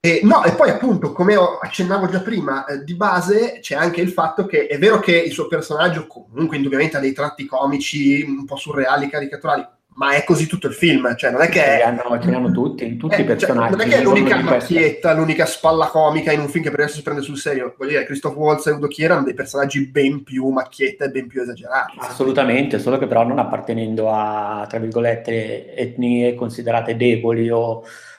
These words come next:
Speaker 2: eh, diciamo così, oggetto di discriminazione, o comunque fino a un certo punto non,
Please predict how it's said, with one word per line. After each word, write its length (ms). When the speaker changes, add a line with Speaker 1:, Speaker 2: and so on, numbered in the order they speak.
Speaker 2:
eh, 600
diciamo 340
così, 580
oggetto 540
di 100
discriminazione, 1080
o 320
comunque 340
fino 160
a 20
un 80
certo 300
punto 360
non, 520